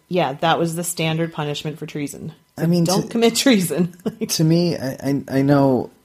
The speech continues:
Speaker 2: I said I was gonna talk about this 'cause this isn't us philosophizing, but I just, to me, it seems, like, kind of apparent that he's just, like, he, it's, it's just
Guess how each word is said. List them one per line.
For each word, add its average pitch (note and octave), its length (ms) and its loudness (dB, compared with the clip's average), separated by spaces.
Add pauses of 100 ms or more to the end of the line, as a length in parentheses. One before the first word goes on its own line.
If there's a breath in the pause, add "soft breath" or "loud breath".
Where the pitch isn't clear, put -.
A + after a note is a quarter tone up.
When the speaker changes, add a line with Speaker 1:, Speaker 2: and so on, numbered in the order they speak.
(120)
Speaker 2:
I A#2+ 60 -2
said A#2 260 0
I A2+ 60 6
was G#2+ 160 4
gonna G#2 160 2
talk G2 240 0
about F#2+ 160 0
this F#2 160 0
'cause - 220 -4
this F#2+ 180 -2
isn't G2 240 -2
us F#2+ 220 -2
philosophizing, E2+ 1120 -4
but - 180 -6 (280)
I - 180 -4 (120)
just, - 460 -4
to - 120 0
me, D#3 140 6
it G3 120 -2
seems, D#3 360 0
like, B2+ 240 0 (1000)
kind C#3 240 2
of C3 80 0
apparent B2 500 0
that G2 140 -2
he's A2 360 -4
just, - 460 2
like, A#2 280 2 (420 soft breath)
he, - 120 -20 (200)
it's, - 280 -6
it's B2 200 -2
just - 260 -2